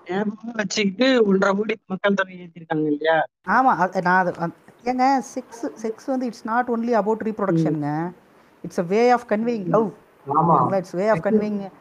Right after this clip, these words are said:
Speaker 3: is
Speaker 2: affection.
Speaker 3: not only for baby
Speaker 2: அ, அ,
Speaker 3: making. அது actually way of showing love தான். It's all about divine.
Speaker 2: நம்ம, அ, அ, அது வந்து only for baby making-ஆ இருக்கிறது தான் அன்ஹெல்தின்றேன்.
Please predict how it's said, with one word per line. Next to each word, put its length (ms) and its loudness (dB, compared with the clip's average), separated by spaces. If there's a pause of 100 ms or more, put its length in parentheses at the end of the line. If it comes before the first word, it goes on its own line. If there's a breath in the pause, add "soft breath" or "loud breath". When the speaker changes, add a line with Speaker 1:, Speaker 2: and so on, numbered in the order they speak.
(100)
Speaker 3:
is 80 -2
Speaker 2:
affection. 480 2
Speaker 3:
not 20 0
only 260 4
for 200 4
baby 380 4
Speaker 2:
அ, 40 6
அ, 40 6
Speaker 3:
making. 320 -2 (120)
அது 200 -4
actually 360 -4
way 100 0
of 120 0
showing 340 -2
love 320 0
தான். 240 -2
It's 100 -12
all 260 0
about 260 -4 (200)
divine. 520 0 (640)
Speaker 2:
நம்ம, 260 -2
அ, 200 2
அ, 160 0
அது 200 -6
வந்து 380 0
only 260 -2
for 200 0
baby 300 -2
making-ஆ 380 -4
இருக்கிறது 340 -2
தான் 200 2
அன்ஹெல்தின்றேன். 580 -4